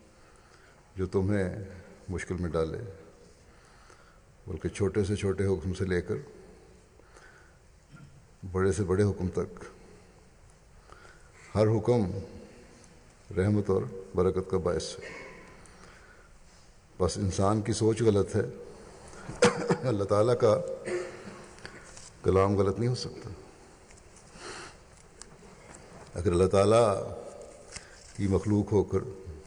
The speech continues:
ہم اس کے حکموں پر نہیں چلیں گے تو اپنا نقصان کریں گے۔ اگر انسان عقل نہیں کرے گا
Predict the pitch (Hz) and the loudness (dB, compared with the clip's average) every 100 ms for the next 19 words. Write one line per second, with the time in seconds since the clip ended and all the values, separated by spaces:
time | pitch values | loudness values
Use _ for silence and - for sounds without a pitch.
0 | - - - - - - - - - - | -20 -20 -20 -20 -20 -20 -20 -20 -20 -20
1 | - - - - 92 104 - - - 113 | -20 -20 -20 -8 -4 -4 -2 -4 0 4
2 | 98 98 104 98 95 107 113 117 107 107 | 4 4 2 2 2 2 4 4 4 2
3 | 107 - 107 - - - - - - - | -2 -6 -10 -14 -20 -20 -20 -20 -20 -20
4 | - - - - - - - - - - | -20 -20 -20 -20 -20 -20 -20 -20 -20 -20
5 | - - 107 - 107 87 101 110 107 98 | -20 -20 -20 -2 0 0 0 2 2 2
6 | 90 87 92 90 92 113 110 - - - | -2 -2 -4 -6 -8 -10 -12 -16 -20 -20
7 | - - - - - - - - - - | -20 -20 -20 -20 -20 -20 -20 -20 -20 -20
8 | - - - - - - - 104 101 98 | -20 -20 -20 -20 -20 -20 -10 0 2 4
9 | 92 104 101 107 107 - - - - - | 2 2 4 2 0 -4 -10 -14 -18 -20
10 | - - - - - - - - - - | -20 -20 -20 -20 -20 -20 -20 -20 -20 -20
11 | - - - - - - - - - - | -20 -20 -20 -20 -20 -20 -20 -20 -20 0
12 | 107 101 110 117 120 117 120 | 4 6 4 6 6 4 2